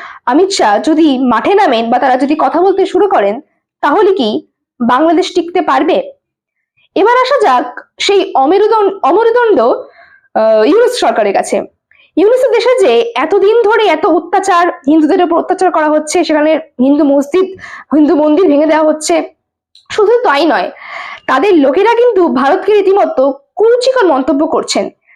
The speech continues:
তাতেও কিন্তু ইউনূস কোনো প্রকারই নিরুত্তাপ হয়ে রয়েছেন এবং কোনো মন্তব্যই করছেন না।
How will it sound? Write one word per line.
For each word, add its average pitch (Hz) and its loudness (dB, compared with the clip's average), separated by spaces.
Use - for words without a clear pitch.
তাতেও 453 0
কিন্তু 339 0
ইউনূস 392 2
কোনো 403 0
প্রকারই 415 -2
নিরুত্তাপ 392 0
হয়ে 285 2
রয়েছেন 208 -2
এবং 285 0
কোনো 415 0
মন্তব্যই 349 0
করছেন 208 -4
না। - -8